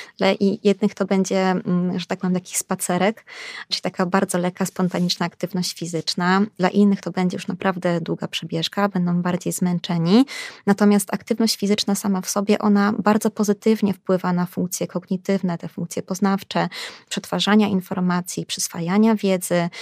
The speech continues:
ale również na układ nerwowy, więc myślę, że tutaj nie ma w tym nic złego,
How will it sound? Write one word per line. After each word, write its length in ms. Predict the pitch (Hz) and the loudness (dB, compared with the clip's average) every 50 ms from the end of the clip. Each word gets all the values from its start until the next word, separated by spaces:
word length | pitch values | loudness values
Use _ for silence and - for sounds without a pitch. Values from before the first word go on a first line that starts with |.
| - - - - - | -14 -14 -14 -2 2
ale 200 | - 214 214 226 | 6 6 6 6
również 300 | 240 226 - 247 233 - | 4 2 2 0 0 2
na 100 | 247 247 | 2 2
układ 340 | - 269 262 - 247 240 - | 2 0 0 -2 -2 0 0
nerwowy, 440 | 202 208 196 - 185 175 180 180 175 | 0 0 0 -2 -4 -2 -2 -4 -4
więc 420 | - 185 180 180 180 180 - - | -4 -4 -4 -2 -2 -2 -4 -2
myślę, 400 | - 190 190 196 - - 202 196 | 0 0 0 0 0 -2 -2 -2
że 100 | 190 190 | -2 -4
tutaj 300 | - 202 - - 185 185 | -4 -6 -6 -4 -2 0
nie 100 | 190 196 | 2 4
ma 140 | 214 208 202 | 4 4 2
w 80 | - | 0
tym 220 | - - 175 170 170 | -4 -6 -4 -4 -2
nic 200 | 170 170 - - | -2 -4 -4 -6
złego, 480 | - - 165 160 156 - 170 175 190 | -8 -8 -8 -6 -4 0 2 2 2